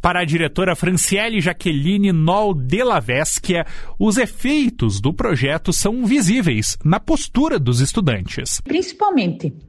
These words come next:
Speaker 2: a gente tem que reconhecer os nossos alunos, que eles buscam o conhecimento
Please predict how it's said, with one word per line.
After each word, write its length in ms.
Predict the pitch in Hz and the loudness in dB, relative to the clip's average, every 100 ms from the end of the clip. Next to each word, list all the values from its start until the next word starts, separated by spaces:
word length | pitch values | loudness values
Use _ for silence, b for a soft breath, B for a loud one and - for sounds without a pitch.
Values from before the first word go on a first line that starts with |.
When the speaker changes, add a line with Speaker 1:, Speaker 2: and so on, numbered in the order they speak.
| - | -4
Speaker 2:
a 80 | 185 | -2
gente 240 | 196 202 | -2 -4
tem 180 | 220 233 | -2 -2
que 440 | 226 254 233 - - | 0 0 0 -2 -2
reconhecer 960 | 220 220 247 240 240 240 240 302 - - | 0 2 2 2 2 2 2 -2 -8 0
os 320 | 220 233 233 | 2 2 2
nossos 340 | 226 220 233 | 2 0 0
alunos, 400 | 285 262 185 185 | 0 2 2 0
que 100 | - | 0
eles 200 | 214 202 | -2 0
buscam 420 | 196 214 294 - 247 | -2 -2 -2 0 0
o 80 | 233 | 0
conhecimento 840 | 247 233 220 - 240 175 185 - | 0 0 0 2 2 2 -2 -6